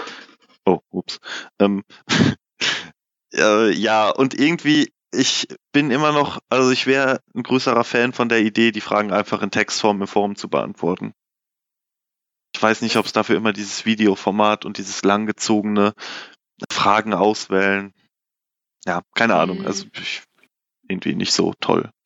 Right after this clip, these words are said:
Speaker 2: Naja, aber man muss ja auch sehen, dass nicht jeder im Forum angemeldet ist, was ihr aber natürlich alle sein solltet. Ähm,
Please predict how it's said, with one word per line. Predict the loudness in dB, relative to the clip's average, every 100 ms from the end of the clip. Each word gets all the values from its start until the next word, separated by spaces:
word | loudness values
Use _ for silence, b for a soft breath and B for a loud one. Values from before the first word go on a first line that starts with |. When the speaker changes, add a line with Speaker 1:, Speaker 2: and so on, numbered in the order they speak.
| -6 4
Speaker 2:
Naja, | 6 8 6 4 -2
aber | -4 -4 -4 -8 -8
man | -4
muss | -4 -2
ja | -2 -2 -4
auch |
sehen, | -8 -4 -2 0 -2
dass | -4 -4
nicht | -6 -4
jeder | -6 0 2 2 0 -4 -10 _ _ _ _ _
im | -8 -8
Forum | 0 0 0 -4
angemeldet | -4 -4 -4 -4 -6
ist, | -6 -8 -10 _ _ _ _ 0
was | 0 2
ihr | 0
aber | 0
natürlich | -4 -6 0
alle | 0 0
sein | 0 -2 -2
solltet. | -10 -8 -10 -12 -20 -20 B B B -2
Ähm, | 0 0 -4 -6